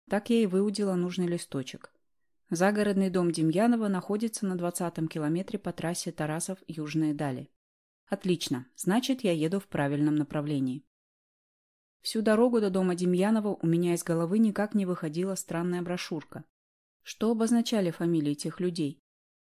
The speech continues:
Возможно, просто педантичный нотариус ведёт учёт всех обращавшихся в его контору людей. Скорее всего, так оно и есть.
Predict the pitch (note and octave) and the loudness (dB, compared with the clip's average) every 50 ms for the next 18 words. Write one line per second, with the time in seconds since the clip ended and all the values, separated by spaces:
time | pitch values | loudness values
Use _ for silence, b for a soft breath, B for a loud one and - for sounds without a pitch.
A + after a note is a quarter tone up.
0 | _ - F3 F3 F3 G3+ A3+ C4+ C4+ C4+ B3 A#3+ - G#3+ A3 - - G3+ F#3+ - | _ -2 -2 0 2 4 4 6 6 6 4 4 4 0 -2 -2 -2 -4 -2 -2
1 | F#3 F3+ F3+ F#3 - F#3+ F3 - - E3+ D#3+ D#3 D3+ D3 - D3+ D#3+ F#3 F#3+ G3 | 0 0 0 0 0 -2 -6 -4 -2 0 2 2 2 0 0 -2 -2 -2 -4 -6
2 | - - F3 F3+ F3 G#3+ A#3 A#3 G#3 F#3 - G#3 G#3 - - - - - F#3+ G#3+ | -6 -6 -6 -4 -2 -2 -2 -2 -4 -6 -4 -6 -8 -6 -8 -8 -4 -4 -4 -4
3 | - G#3+ E3+ - E3 E3 - - E3 E3+ - - F3 F3 - - D3+ D3+ D3+ D3+ | -2 -4 -4 -4 -4 -4 -4 -4 -6 -4 -6 -6 -8 -8 -6 -6 -6 -4 -4 -2
4 | D3+ E3 D#3+ - D#3+ D#3+ - E3 E3 E3+ D#3+ D#3+ E3+ E3 D#3 D3+ C3+ B2+ - _ | -2 -2 -2 0 -2 0 0 -2 -2 -2 -2 -4 -4 -4 -2 -4 -4 -4 -6 _
5 | _ _ _ _ _ _ _ _ _ - - - - F3+ G#3+ B3 A#3+ - - A3 | _ _ _ _ _ _ _ _ _ -20 -8 -2 0 2 2 2 0 0 -2 -2
6 | A3 A3 A3 A3 A3 - A3 A3 A3 A3+ A3+ A3 G#3 F3 D3+ C#3 C#3 - - - | -2 0 -2 -2 -2 0 0 2 2 2 2 2 0 0 -2 -2 -4 -8 -18 -20